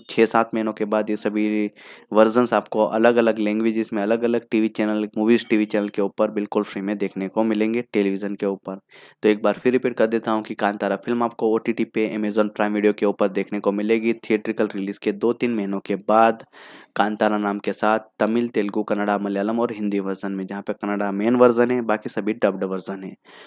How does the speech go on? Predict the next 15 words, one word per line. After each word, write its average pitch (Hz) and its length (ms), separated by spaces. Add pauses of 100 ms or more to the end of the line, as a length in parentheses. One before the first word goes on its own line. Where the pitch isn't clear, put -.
(120)
तो 139 80
इस 139 180
तरह 120 120
से 120 120
कांतारा 107 440
फिल्म 107 240
आप 104 140
ओटीटी 110 340
और 110 100
सैटेलाइट 101 460
के - 120
ऊपर 101 180
एंजॉय 98 280 (100)
कर 101 120
पाओगे। 92 420